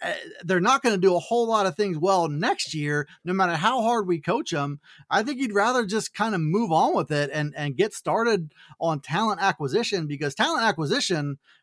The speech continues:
probably is what Deion does the best. And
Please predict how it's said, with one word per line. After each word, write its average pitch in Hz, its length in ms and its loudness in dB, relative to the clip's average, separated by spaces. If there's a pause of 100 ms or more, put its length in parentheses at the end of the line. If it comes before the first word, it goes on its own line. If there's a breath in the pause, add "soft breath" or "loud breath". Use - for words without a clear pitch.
(120)
probably 233 480 4
is 165 120 2
what 175 200 0
Deion 175 420 -2
does 175 240 0
the 127 100 -10
best. 175 400 2
And 143 220 -6